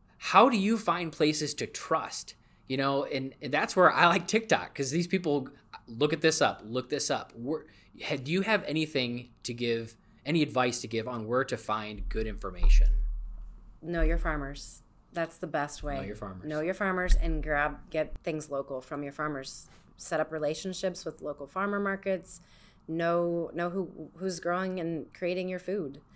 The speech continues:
Speaker 1: Yeah.
Speaker 2: That's, that's the best way to ensure that you have quality and
Speaker 1: Yeah.
Speaker 2: you're supporting your community and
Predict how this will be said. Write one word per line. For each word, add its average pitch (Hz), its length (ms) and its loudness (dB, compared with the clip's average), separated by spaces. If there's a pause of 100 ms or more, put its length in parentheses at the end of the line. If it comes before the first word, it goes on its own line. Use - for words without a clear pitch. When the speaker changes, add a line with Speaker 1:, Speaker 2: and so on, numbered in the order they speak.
(100)
Speaker 1:
Yeah. 143 160 0
Speaker 2:
That's, 185 400 0 (120)
that's 185 280 -4
the 185 120 -4
best 156 500 -4
way 139 400 -4
to 135 340 -2 (440)
ensure 147 600 -8
that 127 280 -6 (880)
you 151 120 -6
have 143 220 -6
quality 208 640 2
and 175 220 4
Speaker 1:
Yeah. 180 80 -2
Speaker 2:
you're 190 100 2
supporting 185 580 0
your 170 180 0
community 156 680 -6 (600)
and 160 720 -4